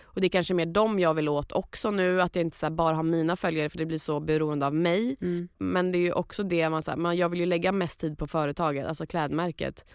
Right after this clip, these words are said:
Speaker 1: Men jag måste ju samtidigt upprätthålla mina sociala kanaler, för det är det som säljer.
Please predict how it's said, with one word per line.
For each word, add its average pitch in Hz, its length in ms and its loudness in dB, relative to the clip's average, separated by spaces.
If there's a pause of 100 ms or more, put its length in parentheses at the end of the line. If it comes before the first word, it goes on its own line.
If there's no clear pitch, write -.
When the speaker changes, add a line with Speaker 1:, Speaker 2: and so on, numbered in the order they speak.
(300)
Speaker 1:
Men 135 100 0
jag 175 80 2
måste 175 180 0
ju 175 40 0
samtidigt 180 400 0
upprätthålla 170 400 0
mina 156 180 0
sociala 156 460 0 (140)
kanaler, 180 400 4
för 165 100 -2
det 170 60 2
är 165 40 0
det 165 180 2
som 170 140 -2
säljer. 147 440 0